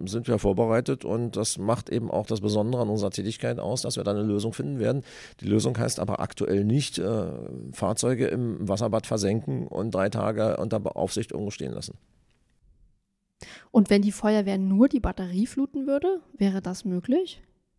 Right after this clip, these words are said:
Speaker 1: Also wenn wir ein, eine Batterie fluten können, dann ist das Ganze vorbei.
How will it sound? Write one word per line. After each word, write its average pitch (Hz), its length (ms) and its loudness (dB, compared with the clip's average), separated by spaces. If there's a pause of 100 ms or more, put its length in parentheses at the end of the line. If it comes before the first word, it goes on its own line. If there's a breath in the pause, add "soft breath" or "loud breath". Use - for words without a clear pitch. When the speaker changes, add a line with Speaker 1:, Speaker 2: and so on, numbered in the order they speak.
(200)
Speaker 1:
Also 98 260 -2
wenn 117 160 -2
wir 120 140 2
ein, 98 500 0
eine 92 200 -4
Batterie 98 360 -2
fluten 127 400 0
können, 139 520 -2
dann 113 120 0
ist - 160 -6
das 120 100 -4
Ganze 110 220 -4
vorbei. 117 400 -4